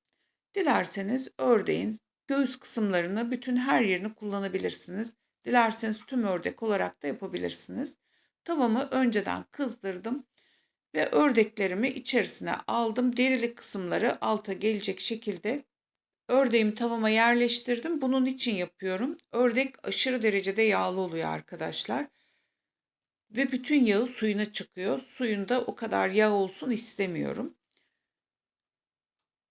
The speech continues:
Böyle çevire çevire yağlarını eritiyorum.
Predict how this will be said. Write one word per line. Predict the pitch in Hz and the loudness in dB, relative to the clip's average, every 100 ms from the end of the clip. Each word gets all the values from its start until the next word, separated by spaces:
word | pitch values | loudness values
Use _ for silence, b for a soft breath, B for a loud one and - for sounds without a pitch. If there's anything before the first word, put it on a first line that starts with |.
| _ _ _ _ _ _ _ _ _ - | _ _ _ _ _ _ _ _ _ -6
Böyle | 302 262 | -2 0
çevire | - 311 262 226 | 0 0 2 2
çevire | 214 196 170 190 | 2 -2 0 2
yağlarını | 262 247 233 202 180 170 190 285 - | 4 4 4 4 2 -2 -2 -2 -2
eritiyorum. | 226 202 196 - 185 147 220 - | -2 -2 -2 -2 0 0 -4 -10